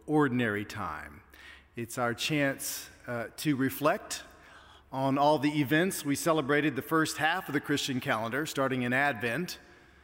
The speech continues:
the coming, the birth of Christ, then the season of Epiphany. There was the season of Lent,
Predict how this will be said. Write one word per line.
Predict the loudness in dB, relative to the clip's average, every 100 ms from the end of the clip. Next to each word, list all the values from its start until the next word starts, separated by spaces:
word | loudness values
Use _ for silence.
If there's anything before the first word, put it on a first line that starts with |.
| -20 _ -14
the | -8
coming, | -2 2 2
the | 2
birth | 2 2 0
of | -4
Christ, | -2 0 0 -2 -6 -10 -14 -20 -20 -20 -20 -20 -20 -14
then | -10
the | -8
season | -2 -2 0
of | -4
Epiphany. | -4 -2 -2 0 2 2 0 -8 -20 -20 -20 -20 _ -14
There | -10
was | -10
the | -10
season | -6 -2 -2 -2
of | -4 -2
Lent, | 0 2 0 -2 -10